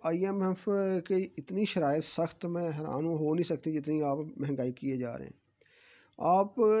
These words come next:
कर्जा भी बाहर से लिए जा रहे हैं और लोगों को भून के खा गए हैं। उसके बावजूद आपका खसारा पूरा नहीं हो रहा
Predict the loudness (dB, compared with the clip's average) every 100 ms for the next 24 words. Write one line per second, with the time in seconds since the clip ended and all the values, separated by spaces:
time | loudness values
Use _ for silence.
0 | 2 -4 _ _ _ _ _ 0 0 4
1 | 2 4 4 4 2 4 4 4 4 0
2 | -4 -10 _ _ _ _ _ -6 2 4
3 | 4 4 4 6 4 6 6 6 4 4
4 | 4 2 2 2 2 0 -6 -10 _ _
5 | -20 -20 _ _ -14 -4 2 2 4 6
6 | 6 4 2 4 2 2 0 -2 -2 0
7 | 0 2 2 4 6 4 4